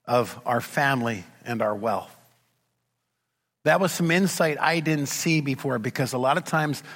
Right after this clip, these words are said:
the wealthy people in Lancaster County, it looks like they're really popular and everybody, well, you know what? Everybody wants something from them. And they just don't want to get to know who they are. Flip the coin, story of someone poor one time.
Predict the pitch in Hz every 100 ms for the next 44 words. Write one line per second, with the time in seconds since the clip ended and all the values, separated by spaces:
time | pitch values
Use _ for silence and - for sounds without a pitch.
0 | - 131 127 143 170 135 151 143 151 127
1 | 131 123 - - 147 147 - - - -
2 | - 117 147 - 147 127 135 135 120 139
3 | 139 135 - 135 143 - 151 156 135 110
4 | 104 110 - 135 127 139 135 113 - _
5 | _ _ _ 139 160 139 135 156 160 151
6 | 135 135 143 135 120 143 135 - 127 -
7 | 117 - 143 131 107 98 - _ _ _
8 | _ _ _ _ _ - 127 139 - 143
9 | 135 127 131 131 127 120 131 120 117 123
10 | 113 - _ _ _ _ _ _ _ _
11 | _ _ _ _ _ _ _ _ _ _
12 | _ _ _ _ _ _ _ _ _ _
13 | _ _ _ _ _ _ _ _ _ -
14 | 170 160 - 170 170 139 - 156 151 143
15 | 160 147 127 - 165 151 135 127 139 143
16 | 131